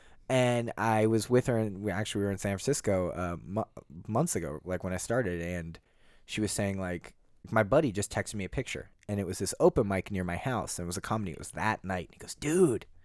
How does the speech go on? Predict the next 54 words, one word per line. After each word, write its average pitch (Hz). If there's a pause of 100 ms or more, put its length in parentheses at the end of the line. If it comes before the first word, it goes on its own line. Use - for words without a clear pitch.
(760)
he 113
goes, 117
"you 113
gotta 123
go 120
do 170
this." -
And -
I'm 101
like, 85
"Yeah, 139
maybe." 104 (720)
So -
I'm 113
with 180
her, 98
and 90
I -
go, 101
"Oh, 196
yeah, 170
my 127
buddy 135
just 123
texted -
me 135
this 117
picture. 101
It's 85
for 113
an 110
open 139
mic." 87
And 98
she 131
looks 131
at 123
her 120
watch 131
or 107
her 104
phone, 160
and 135
she's 113
like, 113
"Cool, -
so 139
we'll 151
be 185
back 110
in 90
time 87
for -
that." 85